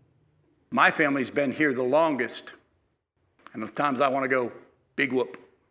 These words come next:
Folks, listen to me. <laughs> I had a lady back in New Jersey come up to me one Sunday after preaching, and she says,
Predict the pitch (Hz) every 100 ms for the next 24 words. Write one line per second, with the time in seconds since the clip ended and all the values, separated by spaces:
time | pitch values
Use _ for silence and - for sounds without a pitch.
0 | - _ _ _ _ - - _ _ _
1 | _ _ _ _ _ _ _ _ _ _
2 | _ _ _ _ _ - 151 143 147 139
3 | 120 110 107 - _ _ _ _ _ _
4 | - - - - - - 165 147 160 151
5 | 143 143 135 139 123 151 131 - 143 -
6 | 135 127 131 127 143 131 123 123 123 139
7 | 110 - 156 123 117 117 147 - 123